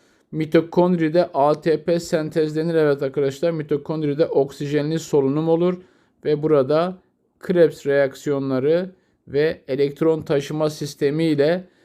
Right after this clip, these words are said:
ne üretilir? A T P üretilir. Ribozomda da A T P tüketilir. Çünkü arkadaşlar ribozomlarda ne gerçekleşir? Protein sentezi sırasında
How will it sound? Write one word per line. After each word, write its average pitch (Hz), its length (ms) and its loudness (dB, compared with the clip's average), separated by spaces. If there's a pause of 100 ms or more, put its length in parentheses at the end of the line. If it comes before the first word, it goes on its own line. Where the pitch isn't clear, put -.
(160)
ne 165 140 0
üretilir? 165 680 0
A 131 260 0
T 135 260 -2
P - 180 0
üretilir. 143 680 0 (340)
Ribozomda 151 760 2
da 175 160 0
A 139 220 2
T 156 200 -2
P 156 180 -4
tüketilir. 156 680 -4
Çünkü 160 260 -2
arkadaşlar 143 500 0
ribozomlarda 147 760 0
ne 156 160 -2
gerçekleşir? 139 880 -2 (340)
Protein 143 520 0
sentezi 151 580 -2
sırasında 147 800 0